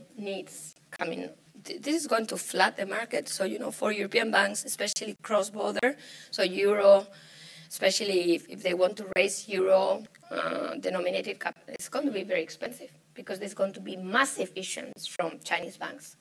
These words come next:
going forward. And this has not, is not new. Yes, jumping, jumping to how they clean up. So two fa-, two parts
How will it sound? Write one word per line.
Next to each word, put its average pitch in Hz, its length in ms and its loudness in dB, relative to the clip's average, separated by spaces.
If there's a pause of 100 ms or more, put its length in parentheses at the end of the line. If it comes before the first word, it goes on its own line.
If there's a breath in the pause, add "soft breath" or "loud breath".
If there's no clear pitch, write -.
going 180 240 -2
forward. 165 360 -2
And 190 260 -6 (120)
this 240 200 -6
has - 180 -4
not, - 260 -8
is 202 120 -12
not 202 240 -4
new. 196 260 -4 (1600 loud breath)
Yes, - 720 -2 (160)
jumping, 208 420 -2
jumping 190 480 0
to 220 340 2
how 277 300 10
they 220 140 8
clean 180 240 -2
up. - 160 -2
So 240 160 4
two 330 340 4
fa-, 202 320 0 (120)
two 285 420 2 (160)
parts 190 440 4